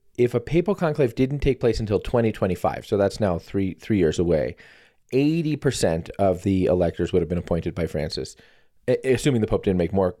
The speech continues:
cardinals between now and then. Eighty percent of the electors would have been, uh, appointed by Francis, sixteen percent by Benedict the sixteenth, and, uh, it's a very small, eighty-one, sixteen, whatever that other very small percentage is, would have been appointed by John Paul the second.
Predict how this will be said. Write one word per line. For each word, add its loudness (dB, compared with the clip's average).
cardinals -2
between -2
now 0
and -2
then. -2
Eighty 2
percent 0
of -2
the 2
electors 0
would 2
have -2
been, 0
uh, 0
appointed -2
by 0
Francis, -2
sixteen 0
percent 0
by 0
Benedict -2
the -6
sixteenth, -10
and, -10
uh, 0
it's -8
a -4
very 2
small, 0
eighty-one, 2
sixteen, -4
whatever 2
that 2
other 0
very 0
small 0
percentage -10
is, -6
would -4
have -8
been -10
appointed -12
by -10
John -18
Paul -18
the -20
second. -20